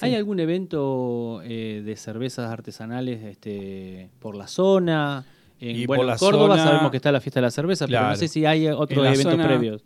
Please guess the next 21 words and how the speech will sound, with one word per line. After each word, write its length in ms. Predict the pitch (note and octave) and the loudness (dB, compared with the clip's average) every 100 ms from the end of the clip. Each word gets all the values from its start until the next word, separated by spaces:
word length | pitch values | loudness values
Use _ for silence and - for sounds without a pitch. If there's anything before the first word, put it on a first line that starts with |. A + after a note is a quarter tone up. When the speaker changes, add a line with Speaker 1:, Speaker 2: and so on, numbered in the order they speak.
| - | -6
Speaker 2:
en 140 | B2+ | -4
la 100 | B2 | -4
zona 300 | A2+ D3+ C#3 | -2 -2 -2
se 220 | B2 B2 | -2 -2
hizo, 960 | B2 A#2+ B2+ B2 B2 A2+ A2+ A2 A2 G#2+ | -2 -4 -4 -2 -2 -2 -4 -4 -6 -4
antes 280 | C3+ B2 A#2+ | -2 -2 -2
de 40 | |
la 140 | A#2+ | -4
pandemia, 580 | A#2 B2 B2+ C3+ C3+ C3+ | -4 -6 -6 -6 -6 -6
se 160 | B2 A#2 | -8 -8
hizo 220 | A2+ A#2+ | -8 -8
en 140 | A2+ | -6
Rojas. 420 | G#2+ F#2+ E2+ - - - _ _ - | -4 -6 -8 -20 -20 -20 _ _ -12
Speaker 1:
Ajá. 380 | A2+ A2+ F#2+ - _ _ _ _ | -8 -6 -8 -12 _ _ _ _
Speaker 2:
Habían 80 | A2 | -10
Speaker 1:
¿Participaste 500 | A2 A2 A2 D3 C#3+ | -8 -6 -2 -2 -2
ahí? 220 | D3 E3 E3+ _ - | -4 -6 -12 _ -14
Speaker 2:
No, 500 | A#2+ B2+ C3 A2 - | -10 -8 -8 -10 -14
no, 340 | C#3 A#2+ G#2 G2+ | -12 -10 -10 -10
no 180 | B2 | -12
participé. 680 | A2+ A2 A2 - G#2 G#2+ F2+ | -10 -10 -10 -12 -10 -10 -10